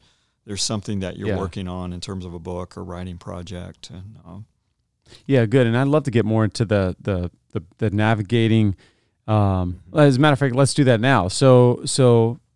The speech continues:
Speaker 2: shout out to Living Word Baptist, right?
Speaker 1: Yes, yeah.
Speaker 2: Uh, in, in Forest. Did, did they give you an, a window?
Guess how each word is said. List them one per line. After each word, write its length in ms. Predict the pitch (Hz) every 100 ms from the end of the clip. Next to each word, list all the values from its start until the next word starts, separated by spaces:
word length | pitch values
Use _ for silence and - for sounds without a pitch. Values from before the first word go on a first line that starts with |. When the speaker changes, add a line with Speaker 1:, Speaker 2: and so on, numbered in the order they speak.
| -
Speaker 2:
shout 320 | - 151 143
out 180 | 147 -
to 240 | - 139
Living 280 | 117 123 131
Word 180 | 123 131
Baptist, 600 | 120 117 - 185 - -
right? 160 | - 117
Speaker 1:
Yes, 220 | 165 - -
yeah. 260 | 98 87 92 _ _ _
Speaker 2:
Uh, 340 | 120 113 104 107
in, 380 | 143 110 104 107
in 200 | 117 101
Forest. 600 | - 123 127 160 - - _ _ _ _ _ _ _
Did, 200 | 123 107 _ _ _ -
did 140 | 127
they 180 | 117 139
give 240 | 196 190
you 340 | 208 208 208 -
an, 160 | 180 185 _ -
a 80 | 160
window? 420 | 180 185 220 214